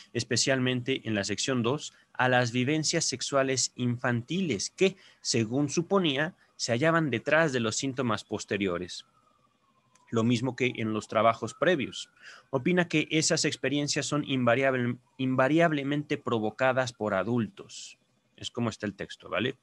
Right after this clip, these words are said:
Y recordemos también ese texto que estamos, eh, evocando aquí, el capítulo dos del te-, del Nuevas puntualizaciones sobre las neuropsicosis de defensa.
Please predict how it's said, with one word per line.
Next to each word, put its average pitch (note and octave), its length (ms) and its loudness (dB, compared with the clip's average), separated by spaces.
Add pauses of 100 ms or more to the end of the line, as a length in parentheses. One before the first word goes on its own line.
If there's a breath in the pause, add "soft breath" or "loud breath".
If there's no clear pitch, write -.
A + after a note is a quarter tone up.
(320 loud breath)
Y A2 80 -2
recordemos A2 560 0
también A2+ 360 -2
ese A2+ 280 0
texto B2+ 400 -2
que G2+ 100 -8
estamos, A2+ 640 -4
eh, F2+ 280 -8
evocando A#2 520 0
aquí, A#2 320 -4
el A2 100 -6
capítulo G#2+ 460 -4
dos A2+ 220 0
del F2 240 -6
te-, G#2 240 -4
del F#2 260 -6
Nuevas A2 320 -2
puntualizaciones A2 680 -4
sobre F#2 240 -6
las F#2+ 180 -2
neuropsicosis F#2+ 720 -6
de G#2 80 -2
defensa. D3 580 -2